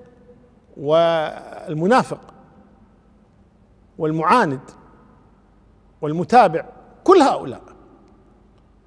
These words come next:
كل هؤلاء كفار، كل هؤلاء مشركون، كل هؤلاء من أهل النار. فلا يجوز لنا أن، آه، نتخبط بشرع الله تبارك وتعالى كما يقول البعض اليوم،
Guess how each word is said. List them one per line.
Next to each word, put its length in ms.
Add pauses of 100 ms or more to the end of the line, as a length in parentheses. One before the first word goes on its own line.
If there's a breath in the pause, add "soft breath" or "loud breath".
(280)
كل 180
هؤلاء 260
كفار، 500 (720)
كل 140
هؤلاء 220
مشركون، 600 (680)
كل 180
هؤلاء 380
من 120
أهل 160
النار. 360 (2250)
فلا 220
يجوز 300
لنا 320
أن، 400 (1000)
آه، 1500 (120)
نتخبط 720 (360)
بشرع 240
الله 200
تبارك 420
وتعالى 460
كما 220
يقول 260
البعض 300
اليوم، 320